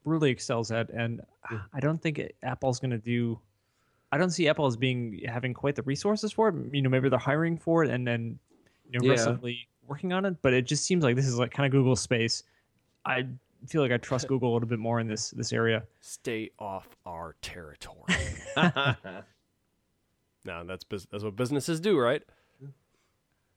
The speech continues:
Speaker 2: Mm.
Speaker 3: Hmm?
Speaker 1: Yeah, you gotta branch
Speaker 3: Yeah,
Speaker 1: out
Speaker 3: if
Speaker 1: and, uh,
Speaker 3: Apple,
Speaker 1: stay relevant. So
Speaker 3: if Apple
Speaker 1: maybe
Speaker 3: never,
Speaker 1: it's
Speaker 3: uh, <laughs> if
Speaker 2: gotta
Speaker 3: they
Speaker 2: take the
Speaker 3: never went
Speaker 2: risks.
Speaker 3: into the phone market, you know,
Speaker 2: Yeah,
Speaker 3: they
Speaker 2: that was a
Speaker 3: wouldn't
Speaker 2: big
Speaker 3: have
Speaker 2: risk for them.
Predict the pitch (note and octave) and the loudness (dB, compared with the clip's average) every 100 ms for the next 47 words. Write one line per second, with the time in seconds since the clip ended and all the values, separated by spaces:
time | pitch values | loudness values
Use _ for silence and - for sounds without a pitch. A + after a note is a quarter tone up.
0 | _ - D3+ C#3+ _ _ _ _ _ F#2+ | _ -12 -12 -12 _ _ _ _ _ -12
1 | C3+ F3 F#3 C3 B2+ C#3 C3+ C3 C#3 C#3 | -2 -2 0 0 2 4 4 4 2 6
2 | D3 A#2 B2 B2 B2 B2+ C3 C3+ C#3+ D3 | 6 6 2 4 2 4 2 4 2 0
3 | A#2 A2+ - A2+ C#3+ C#3 D3+ D3+ C#3 C#3+ | -2 -4 -2 2 2 2 2 2 2 2
4 | C3+ A#2 A#2+ A#2 A2+ F2+ _ A#2+ G#2+ A#2 | 2 2 0 2 0 -4 _ -8 -6 -4
5 | G#2+ A2 B2+ C3+ C3 C3 B2 C3 A#2+ A#2 | -4 -2 0 0 2 2 2 0 0 -4
6 | - - C3 C#3 A#2+ G#2 G2 G#2+ A2+ - | -4 2 2 2 0 -2 -2 -4 -4 -8
7 | - - A2+ F#2+ G#2 A2+ _ _ _ _ | -16 -10 -6 -6 -8 -10 _ _ _ _
8 | _ - C#3+ A#2+ D3+ A2+ G#2 F2+ F#2 - | _ -2 2 2 2 2 -2 -4 -8 -8
9 | F#2 F2 G2 | -8 -8 -8